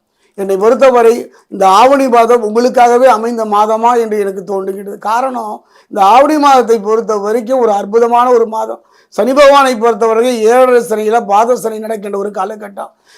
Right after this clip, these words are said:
அவசர முடிவுகளை முடிந்தவரை தவிர்க்க பாருங்கள், நஷ்டங்களை சரி செய்து விடுவீர்கள். அதே நேரத்துல உத்தியோகத்தில் இருந்து வந்த தொந்தரவுகள் மறையும், எதையை பார்த்தாலும் ஜெயித்து காட்டுவீர்கள். அதாவது, ஜெயித்து காட்டுறதுங்கிறது வாழ்க்கையில, தொழில்ல, "இனி இவ்வளவுதான் இவர் வாழ்க்கை"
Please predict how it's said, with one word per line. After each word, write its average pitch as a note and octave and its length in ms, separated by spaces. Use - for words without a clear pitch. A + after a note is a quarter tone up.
அவசர C4 460
முடிவுகளை A#3 440
முடிந்தவரை A3+ 500
தவிர்க்க A3+ 400
பாருங்கள், G3+ 520
நஷ்டங்களை C4+ 520
சரி G#3 320
செய்து G#3+ 280
விடுவீர்கள். G3 440
அதே G#3 320
நேரத்துல A#3 600
உத்தியோகத்தில் B3 680
இருந்து A#3+ 280
வந்த A3 280
தொந்தரவுகள் A3 640
மறையும், A3+ 580
எதையை B3 420
பார்த்தாலும் A#3+ 480
ஜெயித்து C#4 380
காட்டுவீர்கள். F#3+ 560
அதாவது, A#3+ 560
ஜெயித்து D4 300
காட்டுறதுங்கிறது A#3+ 640
வாழ்க்கையில, A3+ 520
தொழில்ல, G#3+ 420
"இனி G#3+ 220
இவ்வளவுதான் B3+ 540
இவர் C4+ 180
வாழ்க்கை" G#3+ 580